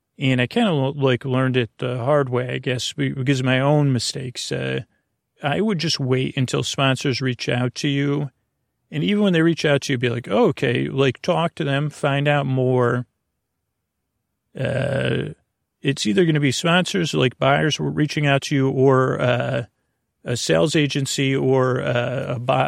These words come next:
a buyer. Usually the sponsors don't reach out to you directly. Um, but, you know, find out, geez, what are the terms? What would you, what are the expectations? Say, "Okay, let me think about it," or, you know, "Lem-, can we connect in a few months?" Uh,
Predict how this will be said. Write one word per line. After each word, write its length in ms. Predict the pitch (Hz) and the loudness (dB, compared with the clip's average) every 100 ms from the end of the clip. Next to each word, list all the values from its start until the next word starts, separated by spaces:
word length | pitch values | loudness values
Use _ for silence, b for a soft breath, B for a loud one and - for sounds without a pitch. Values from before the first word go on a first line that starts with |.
| 147 | 0
a 20 | |
buyer. 560 | 123 127 131 127 120 127 | 2 4 4 4 0 -4
Usually 340 | 143 160 160 | -2 2 4
the 80 | 135 | 4
sponsors 560 | - 143 131 120 139 - | 2 0 0 0 -4 0
don't 200 | 123 127 | -2 -2
reach 240 | 127 - | -4 -2
out 140 | 127 | -2
to 120 | 113 131 | -2 -4
you 60 | |
directly. 680 | 117 127 127 139 180 190 185 - _ _ _ _ _ _ _ - | -4 -2 -2 -2 -2 0 -2 -6 _ _ _ _ _ _ _ -2
Um, 520 | 135 131 123 120 135 - _ _ _ _ _ _ _ | 0 2 0 -4 -8 -12 _ _ _ _ _ _ _
but, 100 | - | -2
you 80 | 214 | 2
know, 120 | 202 | 2
find 280 | - 147 139 | 2 0 2
out, 380 | 139 139 156 160 | 2 2 -2 -6
geez, 240 | 220 175 | -4 -2
what 180 | 135 139 | 2 4
are 80 | 139 | 2
the 120 | 131 | 0
terms? 600 | - 131 131 127 127 120 | -2 -2 0 -2 -4 -4
What 200 | 131 135 | -2 -2
would 200 | 135 131 | -2 -2
you, 140 | 135 | -4
what 140 | 127 135 | 0 2
are 80 | 131 | 4
the 60 | |
expectations? 760 | 123 113 139 117 131 123 139 127 | 2 0 -2 0 -2 0 -4 -4
Say, 180 | - - | -4 -2
"Okay, 220 | 196 175 | 0 0
let 140 | 185 | 2
me 80 | 208 | 0
think 260 | - 160 147 | 0 -2 2
about 380 | 131 127 127 | 4 4 4
it," 240 | 127 127 127 | 4 4 2
or, 260 | 123 131 | 2 2
you 140 | 135 165 | 2 4
know, 120 | 165 | 2
"Lem-, 360 | 156 160 170 175 160 165 | 0 0 0 0 -2 -2
can 140 | - | 0
we 80 | 170 | 0
connect 380 | - 170 156 - | 0 0 0 0
in 100 | 143 | -2
a 40 | |
few 200 | - 156 | 0 0
months?" 480 | 135 131 117 113 - | 2 2 0 -2 -2
Uh, 420 | 127 123 127 131 | 0 0 -2 -4